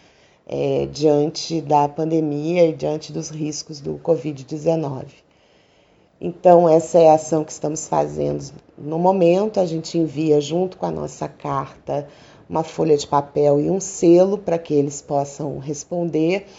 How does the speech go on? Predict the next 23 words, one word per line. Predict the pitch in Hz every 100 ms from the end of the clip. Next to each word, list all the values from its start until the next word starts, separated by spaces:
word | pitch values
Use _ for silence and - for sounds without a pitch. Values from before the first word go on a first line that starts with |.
| - -
Aí | 180 214
tem | 277
toda | 262 247
uma | 277 262
série | 262 - 202 208 202 180
de | 170
cuidados, | 165 - 196 147 165 190 185 170 -
cuidados | 180 160 165 170 160
na | 170 160
hora | 156 160 170 160
de | 143 139 151 - _ _ - _ _
preparar | 170 165 165 151 147 151
essas | - 160 160 -
cartas | 160 170 160 151 160 156
pra | - 147
que | 165
elas | 156 147
não | 151
sejam | 151 - 147 147 156
um | 143
agente | 147 143 139 143 143
contaminante, | 147 147 165 180 208 175 175 180 165 156 - - 147 143 - - - - - - -
É, | 147 143 143 139 139 131 135